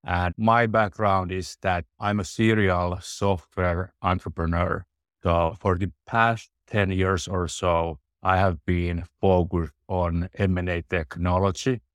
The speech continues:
really every day thinking about how to use technology for M and A to help make the process better and more automated, help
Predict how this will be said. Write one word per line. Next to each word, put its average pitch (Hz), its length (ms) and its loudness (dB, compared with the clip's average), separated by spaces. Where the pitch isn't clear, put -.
really 92 360 2
every 95 300 0
day 90 320 0
thinking 87 440 -6
about 82 540 0
how 90 220 4
to 85 160 -6
use 87 380 -6
technology 87 960 -4
for 92 240 4
M 87 160 0
and 85 140 -4
A 78 300 -4
to 90 100 -4
help 87 320 0
make 85 320 0
the - 100 -4
process 85 720 -2
better 101 640 4
and 87 240 -6
more 90 280 0
automated, 85 1200 -4
help 90 380 0